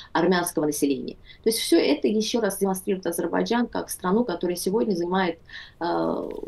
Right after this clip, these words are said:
значимое и, так скажем, показательное, значимое место, э, в мире и является показателем, э, хорошим примером для того, чтобы, э, устанавливать мир, устанавливать безопасность как на своей территории, так и в регионе.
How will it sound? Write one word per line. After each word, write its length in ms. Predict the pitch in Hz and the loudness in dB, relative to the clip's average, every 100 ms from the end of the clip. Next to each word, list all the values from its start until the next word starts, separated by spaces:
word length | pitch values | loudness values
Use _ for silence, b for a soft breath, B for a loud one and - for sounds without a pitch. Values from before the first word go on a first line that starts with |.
| - 90 | -10 -12
значимое 600 | - 196 214 220 175 165 147 | 0 2 4 2 2 2 -2
и, 180 | - | -6
так 160 | 160 165 | -8 -8
скажем, 240 | - 165 | -2 -2
показательное, 880 | 165 175 180 175 214 214 185 151 127 | 0 0 2 4 2 2 0 2 0
значимое 400 | 175 196 190 180 | 2 2 2 2
место, 440 | 185 185 - 147 - B B - | 4 2 0 -6 -6 B B -4
э, 180 | 165 156 | 0 4
в 60 | |
мире 280 | 214 285 262 | 6 6 6
и 280 | - - 175 | 2 -2 -2
является 540 | 180 202 233 220 - 180 | 0 0 0 0 -2 -2
показателем, 880 | 190 190 175 196 214 220 185 160 - B B - | -2 0 2 2 2 0 -2 -4 -10 B B -4
э, 360 | 160 160 147 - | -2 0 -2 0
хорошим 400 | 180 214 208 185 | 2 4 4 2
примером 560 | 180 180 190 220 208 | 2 4 4 4 2
для 180 | 160 175 | -2 -4
того, 320 | 175 175 196 | -2 -2 0
чтобы, 520 | 214 - 190 180 151 156 B B - 160 | -2 2 2 4 0 -2 B B -14 -6
э, 460 | 160 156 156 151 - | -2 -2 0 0 0
устанавливать 800 | 165 180 185 185 170 165 165 - | 0 0 2 4 4 2 0 4
мир, 380 | 208 254 254 - | 6 6 2 -12
устанавливать 600 | - - 175 170 170 165 160 | -14 -8 -6 -2 2 2 4
безопасность 840 | 160 175 175 202 226 - 196 - | 2 2 2 0 0 -2 -4 -4
как 180 | - 196 | -4 -4
на 100 | 180 | -4
своей 320 | 170 185 202 | -2 2 2
территории, 540 | 214 190 175 165 160 151 | 4 2 2 2 2 2
так 240 | 170 170 | 0 0
и 60 | 156 | 2
в 40 | |
регионе. 440 | 156 151 143 120 | 2 2 0 0